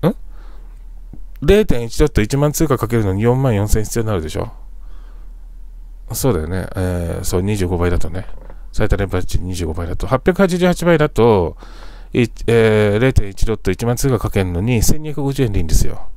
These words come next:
まあ、これはあの、ドル円レートによって変わりますけどね。だから、千二百五十円でよければ、<coughs> ま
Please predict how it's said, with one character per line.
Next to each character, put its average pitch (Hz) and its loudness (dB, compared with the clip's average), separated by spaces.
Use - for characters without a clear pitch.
ま 143 2
あ、 - 2
こ 180 4
れ 175 6
は 165 6
あ 151 2
の、 139 4
ド 123 4
ル 147 6
円 151 4
レ 151 6
ー 139 0
ト - 0
に 92 -2
よ 85 -2
っ - -4
て - 6
変 95 -4
わ 98 0
り 104 -2
ま 104 -2
す - 4
け 95 -2
ど 82 -8
ね。 104 -4
だ 151 2
か 139 4
ら、 120 6
千 160 -2
二 170 -2
百 165 -2
五 160 2
十 180 2
円 165 4
で 135 4
よ 127 4
け 123 2
れ 104 2
ば、 110 4
<coughs> - -8
ま 147 2